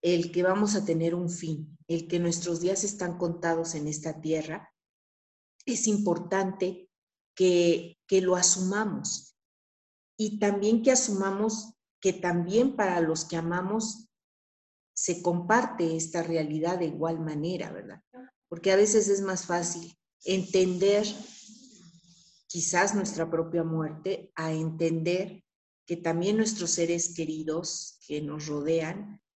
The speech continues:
también van a compartir este destino. Entonces es también muy difícil de asumir esta,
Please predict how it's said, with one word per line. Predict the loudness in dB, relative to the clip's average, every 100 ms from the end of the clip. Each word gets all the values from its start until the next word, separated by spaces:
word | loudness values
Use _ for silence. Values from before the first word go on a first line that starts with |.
| _
también | -2 0 2 4 4 4 -4 -4
van | -2 -2
a | -4
compartir | -6 -4 -8 -8 -6 -2
este | -2 -2 -4
destino. | -2 -4 -6 -8 -8 -12
Entonces | -14 -10 -6 -4
es | -2 -2
también | -4 -4 -4 -4 -4 -4
muy | 0 0 0
difícil | -4 -6 -6 -4 -6 -10 -20 -20 _
de | -2 0 2
asumir | 2 0 0 0 0 0 -2 -12 -20 _ -20 _ -2
esta, | 2 4 2 -2 -2 -2 -2 -8